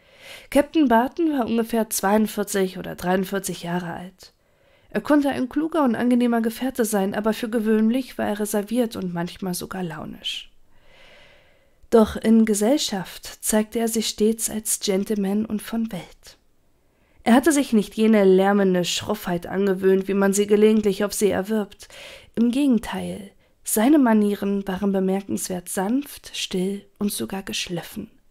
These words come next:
Er war von mittlerer Größe und ein wenig untersetzt, sein Gesicht von Runzeln der Nachdenklichkeit gekennzeichnet,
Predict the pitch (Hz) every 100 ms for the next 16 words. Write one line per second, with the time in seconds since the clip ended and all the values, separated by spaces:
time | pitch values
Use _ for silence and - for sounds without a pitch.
0 | _ _ _ _ _ _ - - - -
1 | 254 302 302 277 269 254 240 220 226 247
2 | 247 208 202 202 202 190 196 190 180 202
3 | - - - - _ _ _ - 214 220
4 | 254 247 262 226 208 262 269 - 202 196
5 | 185 196 214 - 185 185 - 190 185 -
6 | - 202 190 202 185 214 190